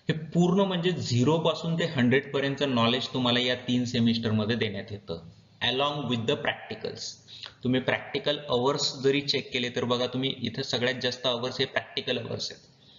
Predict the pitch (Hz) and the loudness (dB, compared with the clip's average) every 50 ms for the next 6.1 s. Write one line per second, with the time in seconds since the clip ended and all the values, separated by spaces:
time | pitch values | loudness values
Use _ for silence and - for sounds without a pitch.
0 | - - - - - _ - 123 120 131 131 147 131 - - 127 117 131 127 131 | -20 -20 -20 -20 -12 _ 0 4 4 6 6 4 2 2 0 0 2 2 2 2
1 | 127 127 123 117 127 120 131 120 127 127 123 - - 135 117 117 127 131 127 127 | 0 0 0 0 0 0 0 0 0 -2 -6 -4 0 0 2 2 2 2 2 0
2 | 127 120 - 123 113 - - 135 120 - 127 123 120 - 123 120 120 127 - 120 | -2 -2 -2 -2 -2 0 -2 -4 0 0 0 0 0 -2 -2 0 0 0 0 0
3 | 120 - - - 123 - 131 127 123 - - 131 120 123 127 123 120 117 113 - | -2 -2 -2 -4 -2 0 0 0 0 -2 0 0 2 2 2 2 0 0 0 0
4 | 127 117 120 117 117 - - 143 165 - - - - - _ - 123 117 - 127 | 2 2 2 0 0 -2 -6 -6 -6 -6 -10 -18 -20 -14 _ -2 -2 -2 0 0
5 | 123 117 113 127 147 143 139 120 110 - - - 104 95 - - - - - - | 0 0 2 2 2 2 2 2 2 0 -4 -6 -6 -6 -6 -6 -8 -8 -10 -18
6 | - | -20